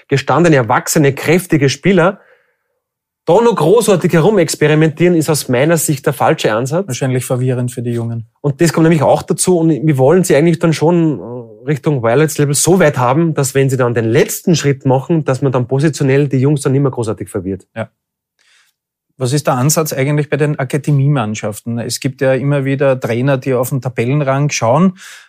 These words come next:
Speaker 2: Äh, andere sehen in erster Linie die Ausbildung der jungen Spieler. Äh, wird wahrscheinlich beides Hand in Hand irgendwo gehen. Welchen Fokus haben Sie da?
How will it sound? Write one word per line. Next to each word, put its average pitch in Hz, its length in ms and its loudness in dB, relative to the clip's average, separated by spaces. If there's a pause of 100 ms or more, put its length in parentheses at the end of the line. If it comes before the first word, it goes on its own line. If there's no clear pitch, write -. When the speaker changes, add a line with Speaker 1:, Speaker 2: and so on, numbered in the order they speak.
Speaker 2:
Äh, 135 380 2 (240)
andere 139 640 0 (380)
sehen 139 340 -2
in 143 200 -2
erster 135 340 -2
Linie 139 260 0
die 131 100 -2
Ausbildung 131 640 -2 (280)
der 127 80 -2
jungen 123 320 0
Spieler. 113 460 -8 (340)
Äh, 120 320 -2 (800)
wird 151 200 0
wahrscheinlich 151 520 0
beides 135 400 0
Hand 135 180 0
in 151 160 0
Hand 139 320 -2
irgendwo 127 440 -2
gehen. 110 500 -8
Welchen 143 240 -6
Fokus 147 380 -6
haben 135 100 -6
Sie 135 140 -8
da? 113 180 -16